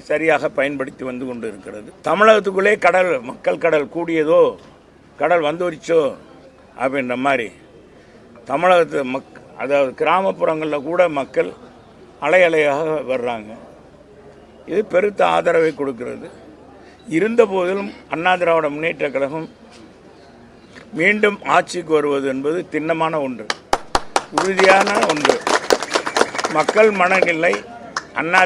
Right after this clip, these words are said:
திராவிட முன்னேற்ற கழக ஆட்சி அமையணும், எடப்பாடியார் முதலமைச்சர் ஆக்கணும்,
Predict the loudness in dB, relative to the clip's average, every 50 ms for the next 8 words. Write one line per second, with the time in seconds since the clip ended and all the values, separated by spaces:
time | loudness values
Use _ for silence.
0 | 2 2 2 4 4 4 2 -2 -4 -2 -2 -2 0 0 -2 -2 0 -2 -2 0
1 | 0 0 -2 -2 -4 -6 -8 -8 -8 -8 -8 -8 -12 -16 -20 -20 -20 -20 -20 -20
2 | -20 -20 -8 -4 -2 0 2 2 2 2 2 0 -2 -4 -6 -8 -12 -16 -18 -18
3 | -18 -20 -20 -20 -20 -12 -6 0 2 2 2 4 4 4 4 4 4 2 2 0
4 | 0 0 2 2 2 0 -2 -4 -4 -4 -4 -4 -2 -4 -6 -6 -8 -8 -8 -8
5 | -8 -8 -10